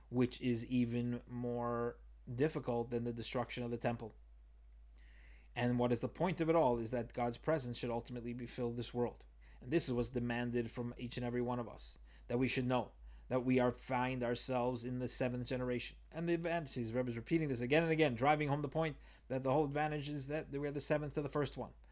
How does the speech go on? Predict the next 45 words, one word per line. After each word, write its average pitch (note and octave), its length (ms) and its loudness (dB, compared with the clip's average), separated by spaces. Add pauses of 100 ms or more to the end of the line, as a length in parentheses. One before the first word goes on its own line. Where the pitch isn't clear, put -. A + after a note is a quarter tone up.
(220)
And C#3+ 140 4
what E3 160 10
was D#3 160 6
the D3+ 80 6
first D3 340 4
one? D3 440 2
Abraham, C#3+ 840 0 (240)
what D3 120 4
did C#3 120 2
he D3 100 4
do? C#3+ 320 2
He C#3 100 4
did C#3+ 180 2
not D3 320 2
seek - 380 -2
out C#3+ 500 2 (240)
anything D3+ 380 2
for D3+ 160 0
himself. D3 440 2 (720)
E-, C#3 120 2
uh, C#3+ 320 -2
even D3 320 0
Mesiras D3 400 2
Nefesh, D3 320 0
he D3 80 -2
didn't D3 160 0
even D3 140 -2
seek D3 260 -2
out C#3+ 200 4
the C#3+ 80 0
lofty C#3 380 0
level C#3+ 240 -2
of, C#3+ 140 -4
of, C#3 420 -6
of C3+ 140 -6
self, C#3 360 -4 (140)
self-sacrifice, - 840 -4 (340)
because C3+ 240 2
he C#3 100 4
knew D3+ 280 6 (500)
that C#3 140 0
his C#3+ 240 4
whole D3 340 8
thing D3 400 0
was C#3+ 480 4